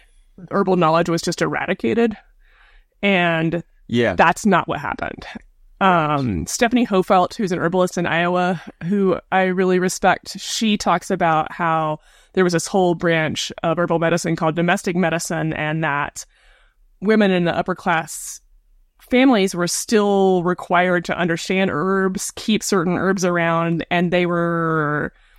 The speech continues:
Speaker 1: even if they were just appointing people in their staff to do so, they were required to keep herbal remedies in the house. B-, and even most families had small stills.
Speaker 2: Yeah, they kept an apothecary
Speaker 1: Yeah.
Speaker 2: for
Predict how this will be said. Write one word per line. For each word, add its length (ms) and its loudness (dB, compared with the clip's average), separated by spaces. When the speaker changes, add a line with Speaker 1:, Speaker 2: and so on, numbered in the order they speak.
Speaker 1:
even 200 4
if 80 -4
they 200 2
were 160 0
just 520 -2
appointing 520 0
people 260 0
in 80 0
their 140 -4
staff 580 -4
to 120 -2
do 240 -2
so, 420 2
they 240 2
were 220 0
required 480 0
to 40 -4
keep 260 -4
herbal 240 0
remedies 400 0
in 100 -2
the 80 -2
house. 420 -4
B-, 180 -6
and 200 -2
even 280 2
most 240 0
families 280 2
had 200 -4
small 240 0
stills. 680 0
Speaker 2:
Yeah, 140 2
they 120 2
kept 200 -4
an 80 2
apothecary 920 0
Speaker 1:
Yeah. 180 4
Speaker 2:
for 440 0